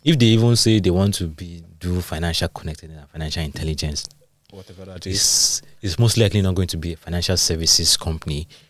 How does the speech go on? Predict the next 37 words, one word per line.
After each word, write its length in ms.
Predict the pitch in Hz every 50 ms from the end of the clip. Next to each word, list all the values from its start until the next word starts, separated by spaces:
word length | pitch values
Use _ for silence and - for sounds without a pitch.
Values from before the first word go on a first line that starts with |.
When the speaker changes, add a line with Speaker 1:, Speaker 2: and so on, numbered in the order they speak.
| _ _
Speaker 1:
or, 180 | - 76 76 71 -
or 180 | 78 76 78 69
a 320 | 76 78 80 76 78 80
financial 500 | 80 - - 85 87 90 87 - 98 95
serv-, 320 | 90 - - 90 87 -
uh, 140 | - 90 82
services 400 | - - 90 85 85 80 92 90
data 340 | 82 82 87 85 - 87 87
company, 420 | - - 82 80 - - 82 73 71 _ _ _ _ _ _ _ _ _ _ _ _ _ _ _ _ _
like, 160 | 82 80 - -
financial 420 | - - 92 95 92 - 98 92
data 300 | 87 87 85 - 82 80 -
company. 360 | - 85 78 - - 80 78 _ _
So 280 | _ - - 85 82 76
they're 160 | 73 80 80
not 140 | 82 92 92
like 200 | 85 80 - -
a 40 | 85
Reuters 680 | 78 82 90 87 87 85 - - 80 73 - - - 78
or 200 | 78 76 76 73
Bloomberg, 480 | - - 90 87 82 76 78 76 71
like 180 | 76 78 - -
you 60 | 80
mentioned. 520 | 80 85 82 80 - - 80 78 71 67 - - - - - - - - - 92 87 78 - - _ - - - - _ - - _ _ _ _ _ _ _ _ _ _ _
That's, 360 | - 127 147 151 135 101 - -
that's 180 | 156 156 160 131
what 100 | 135 113
I'm 120 | 107 104
thinking 280 | 90 117 117 95 110 101
about 300 | 95 87 98 101 95 -
in 60 | 87 85
my 80 | 82
head. 160 | 85 87 87
Like, 180 | 85 82 82 - - _ _ _
what 220 | 120 147 151 -
is 100 | - -
that? 240 | - 107 92 -